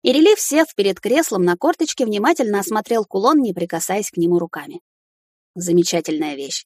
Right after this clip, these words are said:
Сильные заклинания и не только от ментального вмешательства.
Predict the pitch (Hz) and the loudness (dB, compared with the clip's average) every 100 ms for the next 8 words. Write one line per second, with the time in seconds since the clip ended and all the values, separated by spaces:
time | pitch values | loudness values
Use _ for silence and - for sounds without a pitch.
0 | _ - - 247 202 175 175 175 170 190 | _ -10 -4 0 2 2 0 -2 2 2
1 | 254 190 160 165 170 165 196 - 180 170 | 2 0 0 -2 -2 -2 -4 -2 -6 -6
2 | 165 170 170 170 170 180 185 175 135 - | -8 -6 -4 -4 -4 -4 -4 -6 -8 -14
3 | - - | -14 -20